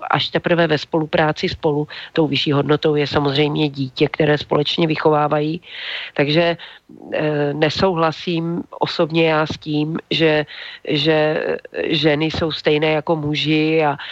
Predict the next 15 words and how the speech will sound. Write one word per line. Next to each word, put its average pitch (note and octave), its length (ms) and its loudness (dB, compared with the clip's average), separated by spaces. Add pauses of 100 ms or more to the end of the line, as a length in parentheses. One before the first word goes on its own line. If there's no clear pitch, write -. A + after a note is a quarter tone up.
(160)
a - 80 0
že D3 240 0
muž C#3 320 -2
může D3+ 340 2
být D#3 180 -2
na C#3+ 120 2
mateřské D#3 720 0
a D3+ 80 -8
pečovat D3+ 480 -2
o D#3 80 0
miminko D3+ 800 0 (280)
a D#3+ 40 -4
žena D3 240 2
může D3 320 0
prostě D3+ 580 -2